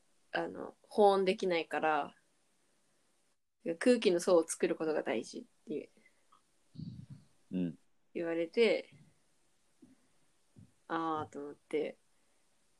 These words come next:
Speaker 1: で、なんか二枚着て寝たの、最初の日は。
Speaker 2: はいはいはい。
Speaker 1: そ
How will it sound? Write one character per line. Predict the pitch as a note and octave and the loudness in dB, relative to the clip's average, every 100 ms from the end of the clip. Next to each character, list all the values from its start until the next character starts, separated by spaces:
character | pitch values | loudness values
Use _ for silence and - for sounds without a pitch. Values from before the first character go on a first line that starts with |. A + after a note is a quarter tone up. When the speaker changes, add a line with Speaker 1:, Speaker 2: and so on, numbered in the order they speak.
| _ - - - _ _ _ _ - _ - _ - | _ -16 -16 -16 _ _ _ _ -20 _ -20 _ -4
Speaker 1:
で、 | G3+ E3 | -2 0
な | E3+ | 0
ん | |
か | D3 - | 0 0
二 | A3 B3 | 4 6
枚 | A3 F3+ | 6 4
着 | - | 0
て | |
寝 | E3+ E3+ | 0 2
た | E3 | 0
の、 | B2+ | -4
最 | - F3 F3+ | -6 -2 -2
初 | F3+ | 0
の | E3 | -2
日 | F#3 D#3+ | -2 -4
は。 | D#3 E3+ - _ _ _ _ _ - - _ _ _ _ - - - - | -6 -12 -20 _ _ _ _ _ -20 -20 _ _ _ _ -20 -20 -18 -6
Speaker 2:
は | G2 | -4
い | |
は | |
い | |
は | |
い。 | |
Speaker 1:
そ | F2 | -2